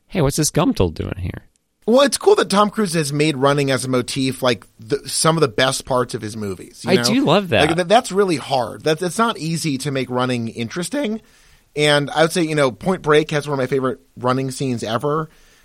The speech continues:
Speaker 2: But pretty much every single Tom Cruise movie, I, I look forward the most to him ch-, taking his little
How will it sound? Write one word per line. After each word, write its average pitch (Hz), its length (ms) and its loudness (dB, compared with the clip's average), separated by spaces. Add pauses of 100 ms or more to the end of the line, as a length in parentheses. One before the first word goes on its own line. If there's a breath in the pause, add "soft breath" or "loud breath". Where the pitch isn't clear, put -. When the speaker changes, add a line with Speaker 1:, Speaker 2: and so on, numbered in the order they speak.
(120)
Speaker 2:
But 151 220 0
pretty 208 220 -2
much 196 180 0
every 160 280 0
single 160 360 -2
Tom 131 260 -6
Cruise 123 300 -4
movie, 110 480 -4
I, 117 260 -2
I 117 160 -2
look 117 200 -4
forward 120 320 2
the 110 80 -6
most 107 300 -4
to 123 100 -2
him 104 300 -6
ch-, - 280 -10 (320 loud breath)
taking 202 360 2
his 143 140 0
little 208 600 2